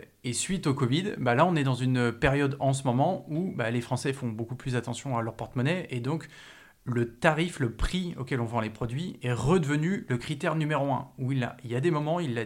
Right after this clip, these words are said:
il était, selon les sondages, il l'était plus forcément. Euh, sur la qualité et la proximité, on a vu que c'était passé devant.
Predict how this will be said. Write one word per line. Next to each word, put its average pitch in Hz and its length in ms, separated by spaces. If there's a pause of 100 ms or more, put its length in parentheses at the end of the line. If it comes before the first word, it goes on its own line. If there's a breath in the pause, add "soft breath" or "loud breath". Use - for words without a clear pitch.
il 127 120
était, 120 180
selon 156 300
les 135 80
sondages, 147 360
il 127 120
l'était 120 200
plus 190 140
forcément. - 420 (600 loud breath)
Euh, 113 120
sur 117 240
la 117 100
qualité 135 380
et 165 40
la 135 80
proximité, 120 580
on 156 140
a 107 60
vu 131 160
que 156 60
c'était 135 200
passé 135 240
devant. - 160